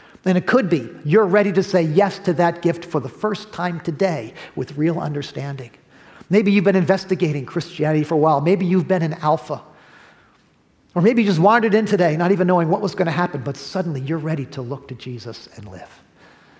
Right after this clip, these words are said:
You could do that. Or, or maybe, like many of us, you've already done that. You, you, you know you've been born again, you've been born from above, but maybe,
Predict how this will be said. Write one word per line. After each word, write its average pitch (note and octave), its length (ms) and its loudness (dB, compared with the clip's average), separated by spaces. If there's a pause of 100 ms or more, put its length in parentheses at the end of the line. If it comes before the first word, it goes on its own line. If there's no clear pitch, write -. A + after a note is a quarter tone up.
(1120)
You - 60 -14
could D#3+ 140 -2
do - 140 -2
that. - 200 -10 (1900)
Or, F3 140 -2
or F3+ 160 2
maybe, F#3+ 500 4 (840)
like E3+ 180 0
many A3 220 6
of D#3 80 2
us, D#3+ 180 0
you've F#3+ 140 2
already E3 180 2
done C3+ 240 -2
that. - 180 -12
You, F3 120 0
you, G3 180 2
you G#3 220 2
know G3+ 320 6
you've F3+ 240 2
been F#3 200 4
born F3 240 2
again, E3+ 360 2
you've D#3+ 160 2
been D#3+ 160 -2
born E3 220 0
from E3 160 -8
above, D#3+ 280 0
but D3+ 140 -2
maybe, D#3+ 600 -4